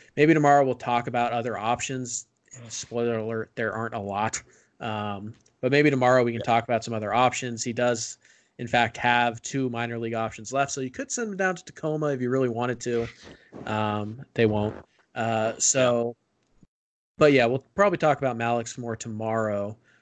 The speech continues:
Speaker 1: Um, but yeah, there's certainly some ability, um, to get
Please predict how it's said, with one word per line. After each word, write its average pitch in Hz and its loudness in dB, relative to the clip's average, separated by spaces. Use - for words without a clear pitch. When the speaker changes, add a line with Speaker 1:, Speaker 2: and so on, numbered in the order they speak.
Speaker 1:
Um, 110 -4
but 123 2
yeah, 117 6
there's 120 0
certainly 160 0
some 135 0
ability, 123 2
um, 107 -4
to 135 2
get 120 4